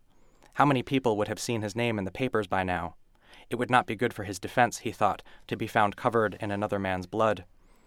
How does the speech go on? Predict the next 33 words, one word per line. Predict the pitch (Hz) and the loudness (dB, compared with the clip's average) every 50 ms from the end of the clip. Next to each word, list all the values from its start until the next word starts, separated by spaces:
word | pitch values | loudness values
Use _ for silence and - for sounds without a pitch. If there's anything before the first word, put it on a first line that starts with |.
| _ _ _ - _ | _ _ _ -20 _
He | _ 123 | _ 0
wondered | 117 117 127 131 127 120 101 110 | 2 4 4 6 4 4 4 2
whether | 113 107 113 110 | 2 2 2 2
there | 107 107 | 2 2
was | 104 104 104 | 0 0 -2
a | 104 | -6
subway | - - 135 123 120 113 104 | 2 2 2 4 4 0 0
station | - - 107 101 - - 101 98 | 0 -4 -4 -4 -4 -4 -4 -4
nearby, | 95 95 95 90 95 92 92 90 90 - - - - - - _ | -4 -4 -2 -2 -2 -2 -2 -4 -6 -10 -18 -20 -20 -20 -4 _
one | 120 123 117 | 0 2 2
with | 110 107 - | 0 2 4
access | 113 117 - - - 98 - | 4 4 4 2 -4 -6 -6
to | - - | -6 -8
the | 98 87 95 | -10 -4 -4
eight | 117 - - | -4 -4 -4
train. | - - 104 98 95 92 87 - _ _ _ _ _ _ _ _ _ - _ _ _ _ - - - _ _ _ _ _ _ | -4 -4 -4 -2 -2 -4 -6 -10 _ _ _ _ _ _ _ _ _ -20 _ _ _ _ -20 -20 -20 _ _ _ _ _ _
"You | - 135 135 | -2 2 8
realize | 165 175 170 151 139 131 - | 10 12 12 12 10 8 6
by | - 120 117 | 6 4 6
now | 120 123 123 117 | 6 6 6 6
that | 104 107 - - | 4 0 -2 -4
your | 110 | -4
search | - - 127 117 - | 0 2 2 2 2
for | - - 107 | -2 -6 -6
Savart | - - 104 117 113 - - | -6 0 4 4 4 4 2
is | 104 - | -2 -4
hopeless," | - 123 113 - 113 95 87 - - - _ - | -2 -4 -2 -2 -4 -4 -4 -6 -12 -14 _ -6
Moore | 107 104 95 90 | -4 -4 -2 -4
said. | - - 90 85 - - _ _ _ _ _ _ _ _ _ _ | -4 -6 -6 -8 -8 -14 _ _ _ _ _ _ _ _ _ _
"He | - | -6
is | 104 - | -6 -6
probably | - - 104 104 104 90 92 95 | 0 0 0 0 0 -6 -8 -6
dead." | 95 104 95 90 87 - | -4 -4 -4 -4 -6 -10